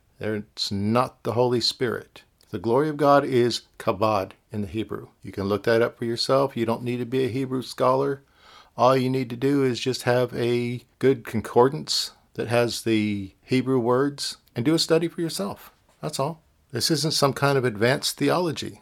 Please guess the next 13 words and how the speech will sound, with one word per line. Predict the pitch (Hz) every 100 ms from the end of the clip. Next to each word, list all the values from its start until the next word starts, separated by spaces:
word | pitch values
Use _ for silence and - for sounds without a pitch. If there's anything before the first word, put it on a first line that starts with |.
| _
This | 131 139
is | 170 120
basic. | _ - 135 175 - - -
This | 139 -
is | 143
stuff | - 156 -
that | 143
Christians | - 180 - 170 160
should | - 165 147
be | 170
learning | 143 131 170 175 175
from | 165 185 175 175
the | 170 165 156